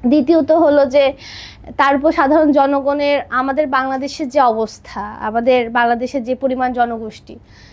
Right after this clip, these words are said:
সেখানে শিক্ষার যে পরিমাণ হার, মানে মানুষের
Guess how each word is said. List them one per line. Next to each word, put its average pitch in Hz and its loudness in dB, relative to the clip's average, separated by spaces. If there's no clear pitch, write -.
সেখানে 285 2
শিক্ষার 311 0
যে 285 -2
পরিমাণ 285 2
হার, 214 -2
মানে 226 -6
মানুষের 262 0